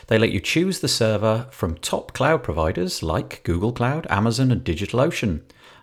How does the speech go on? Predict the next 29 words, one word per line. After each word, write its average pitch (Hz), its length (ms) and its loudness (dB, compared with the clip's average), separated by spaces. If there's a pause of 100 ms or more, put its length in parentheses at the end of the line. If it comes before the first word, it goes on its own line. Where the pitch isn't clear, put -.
And 156 100 -2
there 170 80 2
are 170 60 4
no 185 140 6
restrictions 92 640 0
on 80 120 0
the 80 80 -2
number 117 240 0
of 127 80 -4
websites 90 580 -2
per 127 160 0
server. 143 500 0 (500)
You 95 100 -4
can 87 80 0
try 139 240 2
Cloudways 147 800 -2
using 85 280 -2
promo 98 440 0
code 78 400 -4
W 165 400 0
P 78 240 -6
builds 123 480 2 (320)
and 131 100 2
get 139 200 0
twenty 139 460 -2
dollars 143 380 0
free 147 460 -8
hosting 160 560 -6
credit. - 640 -6